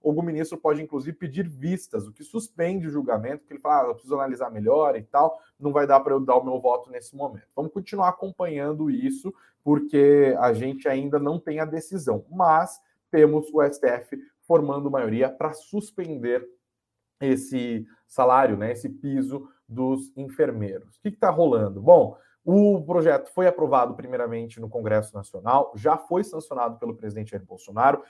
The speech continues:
Ele estabelece um mínimo de quatro mil setecentos e cinquenta reais de salário para enfermeiros e também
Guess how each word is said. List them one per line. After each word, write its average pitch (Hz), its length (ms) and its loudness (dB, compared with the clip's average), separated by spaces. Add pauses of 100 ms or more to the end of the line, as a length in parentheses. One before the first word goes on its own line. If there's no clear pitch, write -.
(160)
Ele 185 120 -2
estabelece 156 520 4
um 151 80 -6
mínimo 143 560 -4
de 120 140 -8
quatro 151 340 -2
mil 180 180 -2
setecentos 151 680 -6
e - 20 -18
cinquenta 160 500 -8
reais 117 680 -2
de 113 180 -12
salário 113 760 2 (240)
para 151 200 8
enfermeiros 139 760 2
e 151 40 -2
também 151 480 -2